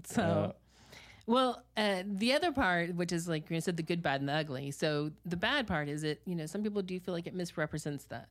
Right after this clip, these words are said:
Speaker 1: you know, what's potentially there.
Speaker 2: Actually, when you sent me this as the topic, I'm like, "Oh, okay."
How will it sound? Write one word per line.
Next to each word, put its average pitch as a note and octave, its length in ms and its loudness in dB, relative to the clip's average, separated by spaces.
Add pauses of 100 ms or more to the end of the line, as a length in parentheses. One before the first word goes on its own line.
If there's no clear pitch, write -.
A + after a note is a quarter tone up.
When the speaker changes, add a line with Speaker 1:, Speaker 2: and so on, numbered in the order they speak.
Speaker 1:
you D#3+ 120 -2
know, C#3 100 0
what's D3 260 -6
potentially C3+ 460 -4
there. B2 340 -6
Speaker 2:
Actually, F#3 380 0
when D#3 140 0
you G3+ 80 -4
sent F3+ 280 -4
me D3+ 120 -2
this B2 260 0
as G#2+ 100 -4
the G2+ 60 -2
topic, B2 400 0
I'm G2+ 80 0
like, G2 160 -2
"Oh, D#3 140 2
okay." G#2 320 0